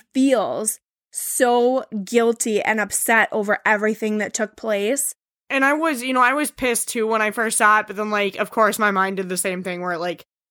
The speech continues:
Speaker 2: went into breaking it down.
Speaker 1: Yeah.
Speaker 2: And you just don't know what you're gonna do.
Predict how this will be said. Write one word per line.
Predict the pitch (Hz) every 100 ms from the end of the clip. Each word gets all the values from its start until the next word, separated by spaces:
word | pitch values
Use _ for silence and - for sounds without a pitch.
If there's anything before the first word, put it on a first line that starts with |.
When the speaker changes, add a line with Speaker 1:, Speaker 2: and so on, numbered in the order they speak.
| _
Speaker 2:
went | 208 214 208
into | 208 220 202
breaking | 185 202 196 185 214
it | 190
down. | 214 196 196 196 202 202 - _ -
Speaker 1:
Yeah. | 254 330 240 143
Speaker 2:
And | 214 202 190 196 185 185 _ _ _ _ _ _ _ _ _ _ _ _ _
you | - 214
just | 185 254 233 - 226
don't | 196 180
know | 185 185
what | 180 -
you're | 185
gonna | 185 175
do. | 180 180 180